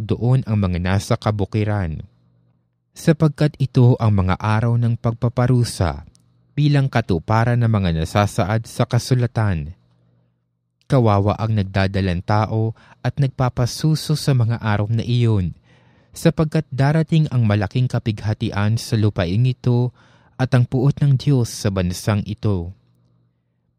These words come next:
Mamatay sila sa tabak at dadalhing bihag sa lahat ng bansa, at ang Jerusalem ay magiging busabos ng mga hintil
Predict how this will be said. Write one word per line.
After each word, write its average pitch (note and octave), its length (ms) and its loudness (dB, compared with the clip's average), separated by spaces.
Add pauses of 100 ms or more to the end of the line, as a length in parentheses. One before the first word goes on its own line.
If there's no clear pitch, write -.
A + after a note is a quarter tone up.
Mamatay C#3 400 6
sila G#2 320 -2
sa - 160 -6
tabak G2+ 560 0 (160)
at G#2+ 160 0
dadalhing G#2 560 0
bihag C3+ 400 0
sa - 160 -4
lahat A2 320 0
ng F#2+ 160 0
bansa, F#2+ 640 -2 (720)
at G#2 240 -2
ang G2+ 160 2
Jerusalem A#2+ 720 4
ay G#2 160 0
magiging G#2 480 0
busabos A#2+ 720 0
ng F#2+ 80 2
mga F2+ 240 0
hintil A#2 560 -2